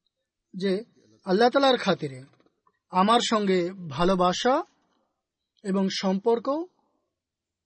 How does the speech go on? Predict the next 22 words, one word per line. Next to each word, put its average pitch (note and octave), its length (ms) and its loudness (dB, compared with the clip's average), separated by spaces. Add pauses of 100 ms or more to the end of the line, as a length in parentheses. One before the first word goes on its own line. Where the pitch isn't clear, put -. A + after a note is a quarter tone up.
(680)
এবং G#3 580 -2
ভ্রাতৃত্বের G#3 840 0 (760)
বন্ধন A3 560 2
এত G#3 280 0
উন্নত A#3+ 540 2
মানের F3+ 560 2 (640)
করো, F#3 440 2 (500)
উন্নত B3+ 300 2
মানের G#3 320 2
ভ্রাতৃত্ব F#3+ 400 0
বন্ধন F#3 360 2
গড়ে F3 220 0
তুলো। A3 320 -4 (400)
তিনি A#3+ 140 -2
এই C4+ 140 2
অঙ্গীকার C4+ 340 0
নিচ্ছেন G3 460 -2
যে G3+ 100 -2
তোমরা A3 400 0
অঙ্গীকার B3 640 0
করো D#3+ 380 -8 (440)
যে G#3 380 0